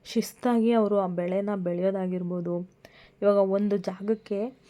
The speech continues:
ಒಂದಷ್ಟು, ಇವಾಗ ಇಲ್ಲಿ ಫ್ಲವರ್ ಹಾಕಿದ್ದಾರೆ ಅಂದ್ರೆ ಈ ತುಂಡಕ್ಕೆ ನೆಕ್ಸ್ಟ್ ಇದೇ ಫ್ಲವರ್ ಹಾಕಲ್ಲ ಅವರು. ಆ ಥರ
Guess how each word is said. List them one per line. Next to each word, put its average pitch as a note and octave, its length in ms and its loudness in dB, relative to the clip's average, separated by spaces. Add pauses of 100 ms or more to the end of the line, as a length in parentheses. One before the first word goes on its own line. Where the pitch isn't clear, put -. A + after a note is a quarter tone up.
(260)
ಒಂದಷ್ಟು, F#3+ 800 -2 (200)
ಇವಾಗ G3+ 240 2
ಇಲ್ಲಿ G#3 260 0
ಫ್ಲವರ್ G3+ 380 0
ಹಾಕಿದ್ದಾರೆ F#3+ 420 0
ಅಂದ್ರೆ F3+ 580 -6 (100)
ಈ A3+ 140 2
ತುಂಡಕ್ಕೆ B3 520 0
ನೆಕ್ಸ್ಟ್ G3+ 380 -2
ಇದೇ G#3 180 2
ಫ್ಲವರ್ G3 340 0
ಹಾಕಲ್ಲ F3+ 320 -4
ಅವರು. E3+ 260 -2 (380)
ಆ G#3 60 -8
ಥರ B3+ 180 -2